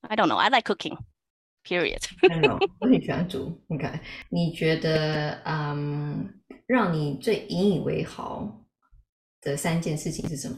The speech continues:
Speaker 2: 你整个人生让你最引以为豪的三件事情是什么？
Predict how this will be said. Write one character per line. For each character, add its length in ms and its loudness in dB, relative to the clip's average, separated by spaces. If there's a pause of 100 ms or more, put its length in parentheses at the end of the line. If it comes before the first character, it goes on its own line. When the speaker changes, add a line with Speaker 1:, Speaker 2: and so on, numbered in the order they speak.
Speaker 2:
你 100 -2
整 160 0
个 80 2
人 240 2
生 180 -2
让 220 -2
你 60 0
最 100 0
引 200 -2
以 60 -6 (140)
为 140 -4
豪 100 -6
的 80 -6
三 240 -4
件 160 -4
事 80 -12
情 180 -12
是 100 -14
什 100 -12
么？ 120 -16